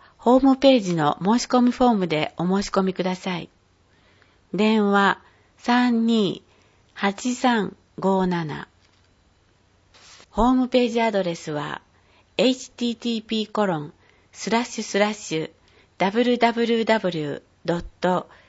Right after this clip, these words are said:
シーアイティーワイドットエーアイシーエイチアイハイフンエムアイワイオーエスエイチアイドットエルジードットジェーピー。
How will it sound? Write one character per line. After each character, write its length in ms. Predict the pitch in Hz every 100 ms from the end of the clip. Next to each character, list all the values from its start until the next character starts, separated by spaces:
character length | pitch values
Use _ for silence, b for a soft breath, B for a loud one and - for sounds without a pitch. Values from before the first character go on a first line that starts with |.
| b
シ 320 | - 233 247
ー 100 | 233
ア 60 |
イ 80 | 233
テ 180 | - 220
ィ 100 | 220
ー 40 | 214
ワ 220 | 208 190
イ 160 | 151 - b b -
ド 160 | 175
ッ 60 | 175 - -
ト 300 | 180 180 - b b -
エ 220 | 214 233
ー 80 | -
ア 180 | 220 226
イ 160 | 180 - _
シ 420 | - - 226 -
ー 40 | 208
エ 60 | 220
イ 60 |
チ 140 | 214 -
ア 180 | - 214
イ 180 | 185 - b b
ハ 180 | b 247
イ 120 | 254
フ 180 | 190 185
ン 220 | 165 160 - _ -
エ 120 | 180
ム 180 | 214 214 -
ア 180 | 214 208
イ 180 | 170 - b b b
ワ 180 | 175 208
イ 180 | 226 -
オ 300 | - 214 175
ー 60 | 147 - b b
エ 120 | 180
ス 180 | 156 - -
エ 100 | 214
イ 80 |
チ 160 | 208 - -
ア 160 | 202
イ 180 | 175 - _ b b -
ド 140 | 170
ッ 20 | 175
ト 480 | - - 190 - _ _ -
エ 100 | 180
ル 160 | 214
ジ 420 | 196 208 196 156
ー 220 | - _ 175
ド 80 |
ッ 40 | 180
ト 460 | - - 202 - _
ジ 100 | 156
ェ 100 | 170
ー 40 | 180
ピ 360 | - 175 151
ー。 40 | -